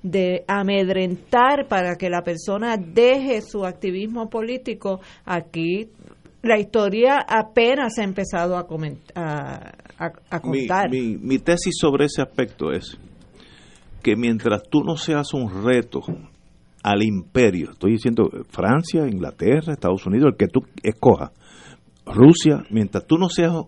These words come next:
Speaker 2: un reto de verdad a ese imperio, tú tienes un montón de derechos civiles, puedes hablar, puedes discurso. Ahora, una vez que tú cruzas una línea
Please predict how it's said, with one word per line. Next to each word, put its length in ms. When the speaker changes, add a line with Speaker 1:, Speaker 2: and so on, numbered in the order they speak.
Speaker 2:
un 200
reto 560
de 140
verdad 560
a 100
ese 180
imperio, 540
tú 140
tienes 300
un 80
montón 300
de 80
derechos 380
civiles, 480
puedes 200
hablar, 400
puedes 260
discurso. 500
Ahora, 360
una 220
vez 160
que 100
tú 180
cruzas 420
una 260
línea 440